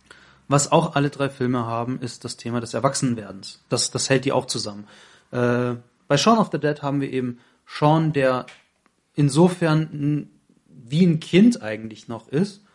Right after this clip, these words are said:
Ja, er sagt ja auch zu Liz, "Ja, du bist wie meine Mom", als er versucht, sich zu retten und rauszureden. Ähm,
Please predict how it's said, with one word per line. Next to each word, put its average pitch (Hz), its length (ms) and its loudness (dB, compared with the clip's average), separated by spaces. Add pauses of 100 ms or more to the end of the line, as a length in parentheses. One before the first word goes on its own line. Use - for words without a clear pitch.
(280)
Ja, 127 140 0
er 131 120 -4
sagt 151 240 0
ja 135 120 0
auch 120 180 0
zu - 160 -12
Liz, 127 260 -2
"Ja, 117 140 -6
du 120 100 -8
bist 120 220 -10
wie 120 40 -4
meine 110 220 -4
Mom", 117 340 -2
als 120 200 -14
er 117 80 -6
versucht, 117 300 -8
sich - 120 -16
zu 117 120 -8
retten 123 260 0
und 117 100 -4
rauszureden. 139 540 2 (560)
Ähm, 120 240 0